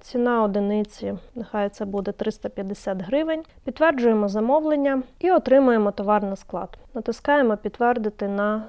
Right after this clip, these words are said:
документі надходження. Створюємо рахунок від постачальника. Обираємо дату рахунка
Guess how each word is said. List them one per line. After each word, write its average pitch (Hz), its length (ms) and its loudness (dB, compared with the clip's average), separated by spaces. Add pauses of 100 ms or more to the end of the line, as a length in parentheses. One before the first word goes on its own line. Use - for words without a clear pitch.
(200)
документі 202 580 -4
надходження. 190 800 -10
Створюємо 311 600 0
рахунок 247 500 0
від 208 240 -6
постачальника. 202 840 -10 (200)
Обираємо 233 480 4
дату 190 320 -4
рахунка 277 640 -4